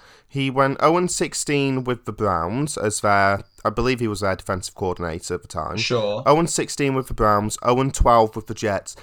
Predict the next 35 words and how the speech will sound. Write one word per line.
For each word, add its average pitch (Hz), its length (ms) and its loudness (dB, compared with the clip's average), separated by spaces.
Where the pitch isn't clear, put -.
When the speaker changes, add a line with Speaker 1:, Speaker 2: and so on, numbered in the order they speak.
Speaker 1:
He, 135 360 -4
if 151 140 -2
there 165 180 4
is 165 120 0
any 190 180 4
sense 120 340 2
of 104 80 -10
justice, 101 400 -4
he 120 80 0
will 123 120 0
never 127 320 2
get 117 120 2
a 110 60 0
job 104 320 2
in 107 100 -2
the 107 100 0
N 101 100 0
F 98 120 -4
L 95 140 2
again. 101 240 -2
And 113 120 -2
this 170 300 -2
really 139 380 2
should 113 320 -2
sum 107 180 -4
up - 180 -4
his 120 200 -6
entire 110 640 2
N 113 160 2
F 107 180 2
L 104 160 8
career 98 380 -2
of 101 140 -8
one 104 260 0
pointless 131 680 -2